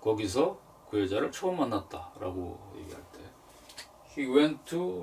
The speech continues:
Los Angeles where?" 거기에서, 엘에이에 갔는데 거기에서 "He first met her." 그녀를 처음 만났다.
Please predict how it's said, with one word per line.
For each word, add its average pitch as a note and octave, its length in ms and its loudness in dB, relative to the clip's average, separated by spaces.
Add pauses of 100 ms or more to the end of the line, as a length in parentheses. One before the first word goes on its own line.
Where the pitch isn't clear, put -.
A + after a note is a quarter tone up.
(160)
Los A#2+ 300 4
Angeles A2 840 -2 (1700)
where?" G#2+ 380 8 (720)
거기에서, G2+ 640 0 (1600)
엘에이에 A2+ 360 4
갔는데 G2+ 540 6
거기에서 G2+ 640 4 (1000)
"He A2 140 0
first G#2+ 560 -2
met F2+ 320 -6
her." - 140 -8 (1120)
그녀를 F#2+ 340 -4
처음 C3 280 -8
만났다. - 380 -12